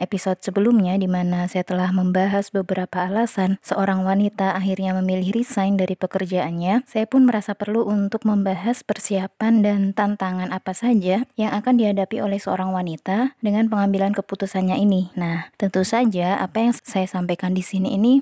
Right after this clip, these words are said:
lagi-lagi sangat subjektif ya, berdasarkan pengalaman diri saya dan juga, eh, cerita dari sahabat-sahabat saya yang, eh, yang kemudian memutuskan menjadikan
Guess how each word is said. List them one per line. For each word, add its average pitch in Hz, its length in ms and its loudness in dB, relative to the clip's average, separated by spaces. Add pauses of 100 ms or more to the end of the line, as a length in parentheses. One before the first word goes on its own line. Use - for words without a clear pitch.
lagi-lagi 190 560 0
sangat 196 320 -2
subjektif 202 800 -4
ya, 180 320 -4
berdasarkan 185 880 -2
pengalaman 180 560 0
diri 185 240 0
saya 196 480 0
dan 180 240 -2
juga, 208 480 0
eh, 196 400 0
cerita 190 400 -4
dari 190 320 -2
sahabat-sahabat 180 640 -4
saya 190 400 -2
yang, 185 400 -2 (160)
eh, 190 160 0
yang 190 80 -2
kemudian 185 400 2
memutuskan 214 1040 2 (240)
menjadikan 202 960 2